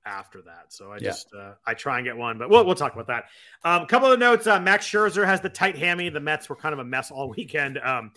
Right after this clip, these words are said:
Speaker 1: he's, he has a bullpen session on Tuesday. Uh, they're still talking about him maybe starting on Thursday, opening day, but then maybe Tyler McGill, but then maybe a bullpen game. They kinda seem like they're, uh, they're becoming, they're the Mets already, and the season hasn't even started yet. So,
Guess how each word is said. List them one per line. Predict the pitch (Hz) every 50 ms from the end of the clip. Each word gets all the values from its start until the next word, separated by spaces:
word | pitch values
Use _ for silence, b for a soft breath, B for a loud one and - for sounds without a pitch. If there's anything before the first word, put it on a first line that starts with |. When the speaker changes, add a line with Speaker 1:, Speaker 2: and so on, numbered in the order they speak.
| b b b b b b b
Speaker 1:
he's, | - 180 190 156
he | 170
has | 202 208 180
a | 180
bullpen | 135 175 190 190 196 202 202 190
session | - - 190 180 - - 185
on | 170 151 151 151 147 143 131 -
Tuesday. | - - 196 202 196 156 147 185 180 175 175 170 170 165 160 151 b b b b b b -
Uh, | 135 139
they're | 143 143
still | - - 202 190
talking | - 196 190
about | 180 165
him | 160 175
maybe | 170 170 156 151
starting | 139 - - 175 170 160 151
on | 143 135 127
Thursday, | - 165 175 175 151 156 156
opening | 156 151 151 156 143 139
day, | 151 151 151 151
but | 135 135
then | 139 135
maybe | 131 135 147 151 143
Tyler | - 147 147 151 143
McGill, | 135 139 127 117 139 147 147 143 131
but | 139 123
then | 139 131 131
maybe | 135 139 135 139 131
a | 123
bullpen | 113 104 135 143 143 - 143 143 135 127
game. | 139 135 135 131 131
They | 127 123 -
kinda | - 139 135 131
seem | - - 135 127
like | 131 123 - -
they're, | 127 120 120 113 117 120
uh, | 113 117 b b b b 98 95
they're | 139 135
becoming, | 143 - - 156 147 143
they're | 151 160 151
the | 151 147
Mets | 143 147 143 135 - -
already, | - 123 120 120 123 120 120
and | 120 113
the | -
season | - 131 117 113
hasn't | 117 110 110
even | 107
started | - - - 110 110 110 180 120
yet. | 110 -
So, | - - 135